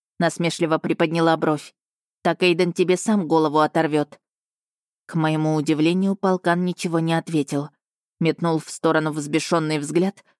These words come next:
но от грубости удержался. Несколько секунд он принимал для себя какое-то решение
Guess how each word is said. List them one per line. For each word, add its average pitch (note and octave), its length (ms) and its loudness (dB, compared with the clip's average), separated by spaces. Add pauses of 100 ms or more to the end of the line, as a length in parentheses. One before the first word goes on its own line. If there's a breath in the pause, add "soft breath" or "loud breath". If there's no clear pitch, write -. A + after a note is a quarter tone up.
(120)
но F3+ 140 2
от E3+ 120 0
грубости F3+ 480 0
удержался. E3 840 -2 (680)
Несколько D#3 500 0
секунд E3+ 500 -2
он F3 180 0
принимал E3 460 2
для D#3+ 160 2
себя E3 260 0
какое-то D#3+ 440 0
решение G3+ 640 2